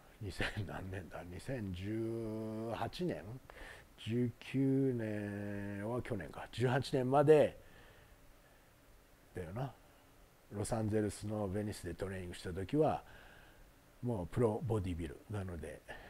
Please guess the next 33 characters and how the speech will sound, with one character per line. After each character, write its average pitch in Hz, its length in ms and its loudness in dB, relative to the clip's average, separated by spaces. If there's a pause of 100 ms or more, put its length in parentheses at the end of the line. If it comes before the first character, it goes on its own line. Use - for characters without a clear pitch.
(880)
二 87 80 -8
千 90 220 -6
九 98 260 -6
年 80 200 -8
か 73 120 -8
ら 76 120 -4
徐 92 100 -10
々 90 100 -8
に、 87 60 -10
ま 98 140 -8
あ、 82 140 -8 (380)
九 113 240 -4
年 82 200 -8
か - 180 -10 (280)
は、 151 220 6 (640)
本 98 120 -6
当 156 100 4
に 156 80 4
ボ 101 160 2
デ 92 100 0
ィ 95 60 0
ビ 92 100 -2
ル 82 180 -6 (1040)
で 143 80 4
稼 - 320 -4
い - 40 -12
だ - 100 -16
と。 - 100 -6 (500)
ま 170 120 6
あ、 - 20 8
そ 175 140 8
の 180 80 12
後、 123 280 6